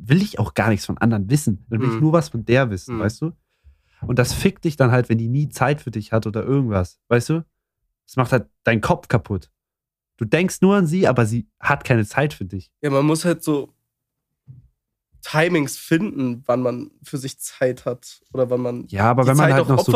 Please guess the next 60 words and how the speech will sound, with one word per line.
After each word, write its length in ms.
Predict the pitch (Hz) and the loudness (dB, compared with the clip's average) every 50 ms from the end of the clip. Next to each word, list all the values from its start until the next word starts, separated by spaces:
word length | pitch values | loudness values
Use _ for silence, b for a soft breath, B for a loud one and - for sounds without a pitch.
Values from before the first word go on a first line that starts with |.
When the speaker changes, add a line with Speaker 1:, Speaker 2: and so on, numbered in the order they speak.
| - 143 | 4 4
Speaker 1:
wirklich 60 | 139 | 4
Speaker 2:
möchte 240 | 139 135 - 143 135 | 2 0 -2 -4 -4
für 120 | - 143 | -2 -2
eine 120 | 127 127 | -2 -2
Person. 720 | 123 - - 147 131 120 117 131 147 165 139 117 120 123 - _ _ _ _ 131 | -4 -6 -4 -4 -4 -4 -4 -4 -4 -4 -4 -6 -8 -14 -18 _ _ _ _ -16
So, 160 | 123 - 131 | -10 -10 -8
das 160 | 123 - 127 | -6 -4 0
Speaker 1:
Ja, 80 | - 120 127 | 2 2 2
Speaker 2:
hat 20 | |
Speaker 1:
aber 80 | 143 147 | 4 4
Speaker 2:
auch 20 | 147 | 4
Speaker 1:
wenn 60 | 151 | 4
man 80 | 165 | 4
Speaker 2:
viel 40 | 160 160 | 4 2
Speaker 1:
halt 180 | 151 123 - | 2 0 0
Speaker 2:
damit 120 | 143 147 135 | -2 -2 0
Speaker 1:
sie 40 | 135 | 0
noch 160 | 143 - - | 0 2 2
am 180 | 123 123 110 - | 2 2 0 -2
Kennenlernen 540 | - - - 180 190 170 131 113 110 107 | -2 0 2 2 2 4 4 2 2 2
ist, 180 | - 135 - - | 0 -2 -2 0
dann 140 | 117 107 110 | 0 2 2
hat 200 | 120 127 123 - - | 2 0 0 -2 -10
die 260 | 135 113 98 131 123 110 | -12 -8 -6 -4 -2 0
Dame 320 | 123 113 139 147 156 143 | 0 2 2 2 0 0
vielleicht 260 | 147 120 113 113 - | 0 0 -2 0 0
noch 100 | 113 101 - | -2 0 2
andere 300 | 120 143 143 139 123 113 | 2 4 4 2 0 -2
Prioritäten, 640 | - - 127 120 113 117 110 104 - 131 127 120 | -2 -2 -2 -2 -2 -2 -4 -2 0 0 2 2
als 240 | 110 113 - - - | 2 0 0 -4 -6
mit 220 | 95 107 107 - | -6 -6 -4 -4
einem 120 | 113 107 104 | -4 -6 -4
Typen 240 | - 156 151 147 | -4 -4 -2 0
was 140 | 123 113 - | 0 0 0
zu 80 | - 110 | 0 0
machen, 160 | 113 117 117 | 2 2 2
sondern 300 | 104 113 107 107 101 98 | 2 2 2 2 4 4
wenn 120 | 120 139 | 4 2
sie 120 | 131 143 139 | 2 2 0
wirklich 220 | 135 123 - - | -2 -2 -2 0
mal 120 | 139 131 - | 0 0 2
Zeit 220 | - 135 131 - | 2 0 0 0
hat, 100 | 123 - | 0 2
dann 100 | 120 117 | 2 2
macht 180 | 120 120 - - | 2 2 0 0
sie 100 | 123 113 | 0 2
was 120 | 120 110 | 2 2
mit 140 | - 117 - | 0 -2 -2
ihren 360 | - 120 117 110 107 104 - - | 0 0 2 2 2 0 -2 0
besten 360 | - 143 135 - - - 117 | -2 -2 -2 -2 -6 -6 -6
Freunden 500 | - - 127 131 151 151 139 131 131 117 | -4 0 2 4 4 4 2 2 0 -2
oder 240 | 107 104 104 101 98 | -2 -2 -2 -2 -2
so, 100 | 110 139 | 0 0
Speaker 2:
Mhm. 340 | 139 131 123 120 117 113 117 | 2 2 0 -2 -2 0 0
Speaker 1:
weißt 200 | 120 120 - - | 0 0 2 0
du? 80 | 180 170 151 147 _ _ _ _ - - | -2 -2 -4 -14 _ _ _ _ -2 2
Oder 120 | 117 117 | 4 4
mit 140 | 120 120 117 | 4 4 4
ihrer 200 | 120 110 113 104 | 2 2 2 2
Familie. 540 | - 107 107 123 131 135 120 107 95 92 | 2 2 2 2 2 0 0 -2 -4 -6